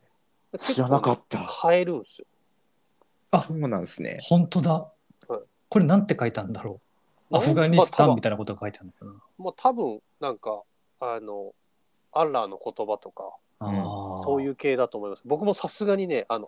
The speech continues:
Speaker 1: アラブ文字は読めないんで、
Speaker 3: <laughs>
Speaker 1: なんて書いてあるか知らないですけど、でもさ、そういう感じで変えるんですよ。だ-、あ、あの、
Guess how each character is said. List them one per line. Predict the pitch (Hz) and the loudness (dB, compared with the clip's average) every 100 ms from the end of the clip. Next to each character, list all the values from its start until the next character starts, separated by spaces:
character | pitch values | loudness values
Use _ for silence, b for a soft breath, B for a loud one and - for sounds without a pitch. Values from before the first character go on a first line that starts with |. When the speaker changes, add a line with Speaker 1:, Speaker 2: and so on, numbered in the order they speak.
| 123 | 2
Speaker 1:
ア | |
ラ | 151 160 | 2 2
ブ | 170 | 0
文 | 160 | -4
字 | - | -2
は | 101 | -6
読 | - 151 | -2 -2
め | |
な | 107 | -2
い | |
ん | - | 0
で、 | - - - 202 196 | 2 4 4 6 6
Speaker 3:
<laughs> | - 165 - - | 4 0 -2 0
Speaker 1:
な | 160 | 0
ん | |
て | 156 | 2
書 | 120 | 0
い | |
て | 117 | -2
あ | |
る | |
か | 107 | -6
知 | - | -4
ら | 113 | -2
な | 110 | -4
い | |
で | |
す | - | -8
け | 104 | -8
ど、 | 120 | -2
で | 185 | 0
も | 151 | 0
さ、 | 147 | -2
そ | - | 0
う | 151 | 0
い | |
う | |
感 | - 143 | 2 0
じ | 123 | -2
で | 131 | -4
変 | - 139 | 2 2
え | 127 | 2
る | |
ん | 110 | -6
で | - | -20
す | |
よ。 | - _ _ | -20 _ _
だ-、 | 170 143 - | 2 2 2
あ、 | - | -2
あ | 135 | -2
の、 | 120 113 110 104 | -4 -4 -4 -6